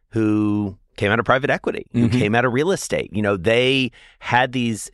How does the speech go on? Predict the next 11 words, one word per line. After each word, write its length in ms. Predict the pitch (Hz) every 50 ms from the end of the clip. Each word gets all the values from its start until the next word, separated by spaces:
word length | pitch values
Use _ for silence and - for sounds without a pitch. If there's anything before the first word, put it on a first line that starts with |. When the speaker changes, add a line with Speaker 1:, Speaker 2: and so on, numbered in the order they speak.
| _
Speaker 1:
huge 640 | _ _ 85 82 - 90 - - 127 135 131 120 -
careers 480 | - 127 113 110 110 110 110 104 92 -
there, 480 | 92 90 107 117 120 117 110 95 - - -
and 120 | 98 95
now 160 | 98 98 110
they've 160 | 107 113 95 -
turned 260 | - - 110 101 98
their 100 | 101 98
attention 400 | 92 82 - 101 92 - - 90
to 60 | 85
sports. 400 | - - - 139 135 117 - -